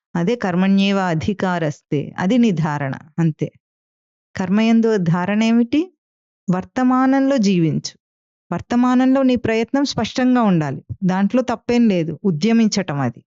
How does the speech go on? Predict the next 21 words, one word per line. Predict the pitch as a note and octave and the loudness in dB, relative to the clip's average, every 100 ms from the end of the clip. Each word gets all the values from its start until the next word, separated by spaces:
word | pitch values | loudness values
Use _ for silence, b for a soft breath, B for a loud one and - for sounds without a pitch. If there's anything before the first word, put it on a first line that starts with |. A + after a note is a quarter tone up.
| _ _ _ _ _ _ - | _ _ _ _ _ _ 0
నిరుద్యముడు | G3 G#3+ F#3 A#3 A#3 A3+ | 2 2 2 2 4 2
కావాలి, | A3 G3 G3+ G3+ G3+ G#3 | 0 0 0 0 0 2
నువ్వు | G#3 G3+ G3+ | 2 2 2
చేయకుండా | F3+ G3 G#3 G#3 G#3 | 0 0 2 2 2
ఉండాలని | G3+ G3+ G#3 G#3+ G3+ | 2 2 2 0 0
చెప్పటం | F3 F3+ G#3 G3+ | -2 -4 -2 0
లేదు. | F#3 D#3 - _ _ - | -2 -4 -8 _ _ -8
అకర్మ | F3+ G#3+ A3+ B3+ | -4 -2 0 0
స్థితిని | B3 B3+ A#3+ A#3+ A3 | 0 -2 0 0 0
చెప్పలేదు | F#3 G#3+ A3 G3+ | 0 -2 0 0
భగవద్గీత. | F3+ F#3 G3 F3+ F#3+ G3+ | 0 0 0 -2 -4 -4
ఎప్పుడైనా | F#3 - G#3+ G#3+ | -4 -2 0 0
గుర్తుపెట్టుకోవాలి. | G3+ F#3+ F#3 F#3+ F3+ - E3+ D#3 - - | 0 -2 0 -2 -2 -4 -2 -2 -4 -6
అకర్మ | - A3+ A#3 B3 | -4 -2 0 0
స్థితిని | - A3+ G#3+ A3+ B3 b b _ - | -2 -4 -2 0 -2 b b _ -4
భగవద్గీత | F3 F#3 G#3+ F#3 A3+ A3+ A#3+ | 0 2 0 0 -2 -2 -2
తేడా | C4 - A#3 G#3+ A3+ | -2 -4 -2 0 0
చూపించింది. | G#3+ F#3+ G3+ F#3 G3 | 0 0 0 2 0
కర్మణ్య | F#3 F#3+ F#3+ G#3 G#3+ G3+ | 0 -2 0 2 2 0
అకర్మ | F#3 G#3 A3 | -2 -2 0
యః | A3 G3+ G3 | 0 0 -2